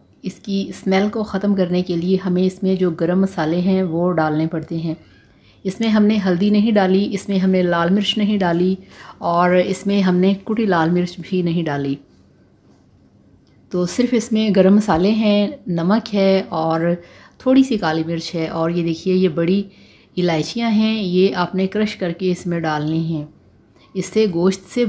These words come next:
बहुत ही मज़े की खुशबू आती है और जो गोश्त की स्मेल होती है वो ख़त्म हो जाती है। तो ये आप चाहें तो आप जब प्रेशर लगाना है तब भी पानी में डाल सकते हैं, और अगर आप चाहें तो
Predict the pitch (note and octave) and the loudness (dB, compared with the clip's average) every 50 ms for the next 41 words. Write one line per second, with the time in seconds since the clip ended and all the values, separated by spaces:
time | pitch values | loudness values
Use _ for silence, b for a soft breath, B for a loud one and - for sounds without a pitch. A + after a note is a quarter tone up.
0 | F#3+ - - F3+ F3 E3+ E3+ - A#3 A3+ A#3 A#3+ A#3 G#3+ G3 F#3+ E3+ F3 F#3 F3+ | -2 -6 -8 -8 -8 -6 -4 -4 -4 -4 -4 -2 0 0 0 2 2 0 0 0
1 | G3+ F#3 - - D#3+ - - D#3+ E3 E3 D#3 D3+ D#3 - - D#3+ D#3 D#3+ E3 B | -2 -2 -2 -4 -8 -8 -8 -6 -4 -4 -4 -4 -6 -8 -8 -8 -8 -8 -10 B
2 | B B B B B B B D#3+ D#3+ D#3+ D#3+ E3+ E3 E3 E3 D#3+ - F3 F3 F3 | B B B B B B B -2 -2 0 0 -2 -2 -2 -4 -2 -2 -2 -2 -2
3 | - - A3+ G#3+ G#3+ - - F#3 G3 A3 A3 G#3 G#3 F#3+ G3 G3 G3 G3+ G3+ F#3+ | -4 -6 -6 -6 -6 -4 -2 -2 0 0 2 0 0 0 0 0 0 0 0 0
4 | F#3+ - E3 - F#3 F3 D#3+ D#3+ E3 E3 D#3 D3 - D3+ D3+ D3+ D3 - _ _ | -2 -4 -6 -6 -4 -4 -4 -4 -4 -6 -8 -8 -8 -8 -8 -8 -10 -12 _ _
5 | _ _ _ _ _ _ _ _ _ _ _ _ _ _ _ - E3+ F3 F3+ F3+ | _ _ _ _ _ _ _ _ _ _ _ _ _ _ _ -4 0 2 4 4
6 | F#3 F#3 F3+ - - G3 F#3 G3 G#3 G#3 G#3 G3 F#3 F3 E3 E3 E3 - F3+ F3 | 4 2 0 0 0 0 2 2 0 0 0 0 2 2 2 2 0 -2 -2 -2
7 | F3 E3+ D#3+ E3 E3+ E3 F3 - - - E3+ F3 - G#3 G3+ G3+ F#3 F#3 E3+ F3 | -2 -2 -2 -2 -4 -4 -4 -10 -10 -6 -6 -4 -4 -4 -2 -2 0 0 0 0
8 | F3+ F3 F3+ F3+ F3 - - C#3 D3+ G3 G#3+ - G3 F#3+ G#3 G#3+ A3+ G#3+ G3+ F#3+ | 2 0 0 0 -2 -4 -8 -4 -2 -2 0 0 0 0 2 2 2 2 2 2
9 | F#3+ F#3+ - G3 F#3+ - G#3 G3 F3+ F#3+ F#3 F3+ F3+ B B B B B B B | 0 0 -2 -8 -8 -4 -4 -4 -2 -2 -2 -4 -6 B B B B B B B
10 | B E3+ E3 D#3+ D#3 D#3 D#3+ E3 D#3+ E3 E3 D#3+ E3+ D#3+ E3 E3 E3 - - F#3 | B -4 -2 -2 -2 -2 -2 -2 -2 -4 -4 -4 -2 -2 -2 -2 -2 -4 -6 -4
11 | F3 F3+ G3 G#3 G#3 G#3 G#3+ F#3+ F3+ | -2 0 0 2 0 0 0 -2 -2